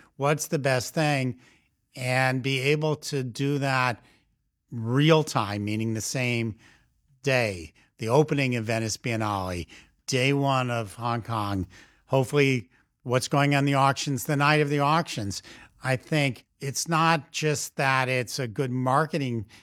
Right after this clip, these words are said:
time. It's, like, when the experience is sharpest, when we really have the most visceral reaction is what I saw today to feel that emotion, or our guests,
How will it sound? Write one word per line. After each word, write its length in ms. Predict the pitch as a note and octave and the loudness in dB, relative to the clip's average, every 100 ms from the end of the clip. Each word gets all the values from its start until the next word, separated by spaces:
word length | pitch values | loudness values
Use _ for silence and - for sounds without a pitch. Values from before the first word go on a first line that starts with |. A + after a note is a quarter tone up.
| _ | _
time. 360 | - C3+ B2+ A#2+ | -4 0 0 0
It's, 280 | A#2+ - - | -4 -6 -2
like, 320 | B2 A#2+ _ - - - | -2 -2 _ -20 -20 -8
when 320 | C3 C#3+ D#3 | 0 4 4
the 120 | D#3 | 2
experience 680 | C3+ - - D3 C#3+ C3 - | 0 -4 -4 -2 0 -2 -4
is 120 | A#2+ | -6
sharpest, 760 | - - A#2+ G2 - D#2+ - - - - - _ | -6 -4 -4 -6 -8 -8 -8 -10 -20 -20 -20 _
when 280 | B2+ C#3 D3 | -2 0 0
we 140 | C#3 | -2
really 400 | B2+ D3 C#3+ C#3+ | -2 -2 0 -2
have 260 | B2+ C#3+ B2+ | -2 -2 -2
the 80 | B2+ | -2
most 260 | C3 B2+ | 0 -2
visceral 680 | A2+ A2+ C#3 - C#3 B2+ A#2 | -2 -4 -2 -2 -2 -2 -2
reaction 600 | B2 B2+ C3+ C#3+ - A2 - - - - | -4 -2 -2 -2 -4 -6 -6 -20 -16 -4
is 220 | A#2 G#2+ | -4 -2
what 240 | C#3 C3 | -2 0
I 100 | C#3 | 2
saw 300 | C#3+ - C#3+ C3 | 0 -2 -2 -4
today 640 | - A#2+ A#2+ C3+ G2+ G2 F#2+ - _ _ _ _ _ _ _ _ _ _ _ | -6 -6 -2 -2 -2 -6 -8 -16 _ _ _ _ _ _ _ _ _ _ _
to 160 | - B2+ | -4 -4
feel 340 | - D3+ C#3+ | -4 0 2
that 200 | C#3 B2 | 2 2
emotion, 440 | B2 B2 A#2 C3 A#2+ | 2 0 0 -4 -6
or 160 | B2 - | -8 -6
our 280 | C3 D3+ D3 | -2 0 2
guests, 460 | F#3+ E3+ - - | 2 2 0 -6